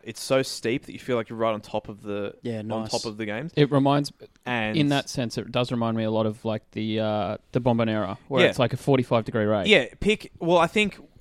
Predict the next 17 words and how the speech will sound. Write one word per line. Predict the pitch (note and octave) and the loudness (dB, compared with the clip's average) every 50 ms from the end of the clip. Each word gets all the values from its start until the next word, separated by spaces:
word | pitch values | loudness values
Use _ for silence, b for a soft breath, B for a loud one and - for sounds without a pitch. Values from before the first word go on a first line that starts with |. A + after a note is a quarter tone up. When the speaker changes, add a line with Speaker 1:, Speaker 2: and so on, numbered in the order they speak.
| - | -12
Speaker 1:
I | - | -4
think | - F#3 F3+ E3 - - | -2 -2 -2 -2 -2 -4
Andrew | D#3+ D3+ C#3 C#3 | -4 -2 -2 0
Webster | B2+ C3 C3 B2+ - D3 | 0 0 -2 0 0 -2
wrote | C3 B2 | -2 -2
in | A2 A2+ | -2 -6
his | A2+ C3 C3 B2 - | -6 -6 -6 -6 -6
column | - B2+ A#2+ A#2 A2+ G#2+ A2 | -2 0 0 0 0 -2 -4
that | A2 G#2+ - - | -6 -6 -6 -2
they | - A#2 A#2 A2+ | 0 0 0 2
were, | A2+ A#2 | 0 0
like, | A2+ A2 G#2+ G#2 G2+ - - - b b b b b b b b b b b b b _ _ - | 0 2 0 0 0 -4 -8 -20 b b b b b b b b b b b b b _ _ -8
mil-, | C#3 D3 D3+ D3+ D3+ D3+ C#3+ C#3+ C#3 - | -4 -2 0 0 2 2 2 0 -2 -4
mi-, | C3+ C3+ C#3 C#3+ - | -6 -6 -6 -6 -6
like, | - A#2+ A#2+ A#2+ - - - _ _ _ _ _ _ _ _ _ _ _ _ _ _ _ _ _ - | -6 -6 -6 -6 -8 -10 -20 _ _ _ _ _ _ _ _ _ _ _ _ _ _ _ _ _ -4
at | - D3 - - C3 | -2 -2 -2 -4 -10
w-, | B2+ B2 B2+ B2 | -12 -10 -10 -12